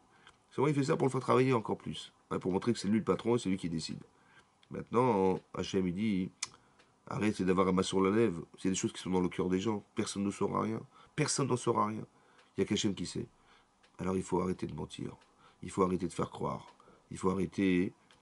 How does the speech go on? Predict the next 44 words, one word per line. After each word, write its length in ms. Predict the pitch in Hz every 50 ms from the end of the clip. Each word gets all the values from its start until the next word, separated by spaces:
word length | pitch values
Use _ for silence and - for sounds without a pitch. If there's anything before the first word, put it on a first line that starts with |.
| _ _ - -
euh, 280 | 92 85 80 82 85 87
comment 220 | - - 87 87
dire, 120 | 85 92 85
parce 140 | 92 -
que 80 | - -
Vayareta 460 | 85 87 87 92 92 95 92 - 92
Melokecha, 500 | 85 87 85 80 - 90 85 - - 67 -
tu 100 | - 76
dois 120 | 87 87
craindre 280 | - - 90 85 85 82
Hachem. 340 | 80 - - - 82 82 - - _ _ - - _ -
Lui, 140 | 98 110 113
il 40 | -
sait 160 | - - 90
que 60 | -
tu 100 | - -
mens. 200 | 82 85 82 78 -
Et 60 | -
tu 120 | - - -
sais 180 | - - 95
que 40 | -
tu 100 | - 80
mens. 160 | 73 65 - - _ _ _ _ _ -
Pourquoi 160 | - - -
tu 100 | - -
mens ? 160 | - - - _ _ _ _ _ _ - _ -
À 60 | - -
quoi 140 | - 92
ça 80 | 90 90
sert ? 260 | - - - - - _ _ _ _ -
Qu'est-ce 160 | - 110 -
que 80 | - -
tu 120 | - -
gagnes 160 | - 90 87
à 40 | 80
mentir ? 260 | 76 78 80 - - - - _ _ _ _ _ _ - - _ _ _ _
C'est 160 | - - -
un 80 | - -
sourd 300 | - - - 180 - -
de 40 | -
mentir. 320 | 78 - - - - - - _ -
L'éloigne-toi 880 | 95 101 107 117 131 135 127 135 143 139 139 123 123 117 - - 127
du 80 | 120 110
mensonge. 500 | 104 101 101 - - 127 113 104 - -